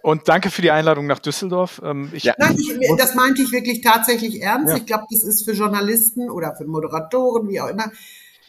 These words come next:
Speaker 3: ähm, eine gute Gelegenheit, mal alle auf einem Haufen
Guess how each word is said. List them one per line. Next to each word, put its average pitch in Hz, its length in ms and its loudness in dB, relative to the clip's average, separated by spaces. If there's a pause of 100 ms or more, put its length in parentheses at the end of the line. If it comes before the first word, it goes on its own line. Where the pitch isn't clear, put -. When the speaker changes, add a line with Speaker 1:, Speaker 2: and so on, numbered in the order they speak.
Speaker 3:
ähm, 196 640 -2 (480)
eine 214 160 0
gute 285 300 0
Gelegenheit, 226 600 -2
mal 185 140 -2
alle 196 160 0
auf 196 160 -4
einem 180 260 -2
Haufen 185 400 -4